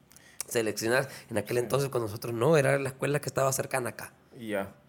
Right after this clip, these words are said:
Speaker 2: Pero fueron tiempos muy bonitos.
Speaker 1: No, claro que eran tiempos
Speaker 2: Y
Speaker 1: hermosos.
Speaker 2: os, de
Speaker 1: Duros,
Speaker 2: todas las
Speaker 1: pero hermosos.
Speaker 2: cosas, es no haber tenido internet, yo creo que eso sí es,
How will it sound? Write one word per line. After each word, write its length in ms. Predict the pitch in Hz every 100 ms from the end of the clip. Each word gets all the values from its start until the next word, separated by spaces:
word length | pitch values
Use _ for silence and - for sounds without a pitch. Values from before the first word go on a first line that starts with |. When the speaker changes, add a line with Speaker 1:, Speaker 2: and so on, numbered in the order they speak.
| - - -
Speaker 2:
Pero 160 | - 123
fueron 240 | 143 151
tiempos 560 | 151 147 143 143 131 -
muy 320 | 117 139 143
bonitos. 500 | 110 104 104 104 90
Speaker 1:
No, 140 | 104 147
claro 240 | - 156
que 80 | 98
eran 160 | 95
tiempos 240 | 95 101 127
Speaker 2:
Y 60 |
Speaker 1:
hermosos. 280 | 147 175 180
Speaker 2:
os, 40 | -
de 80 | 117
Speaker 1:
Duros, 260 | 226 226
Speaker 2:
todas 140 | 220 190
las 100 | 165
Speaker 1:
pero 80 | -
hermosos. 240 | 196 226
Speaker 2:
cosas, 360 | 220 208 202 - - 62
es 600 | 90 123 131 135 - - -
no 180 | 117 123
haber 220 | 131 131
tenido 240 | 127 123
internet, 440 | 127 120 110 120 120
yo 100 | 110
creo 220 | 113 107
que 80 | 110
eso 140 | 110
sí 220 | 107 107
es, 60 | 104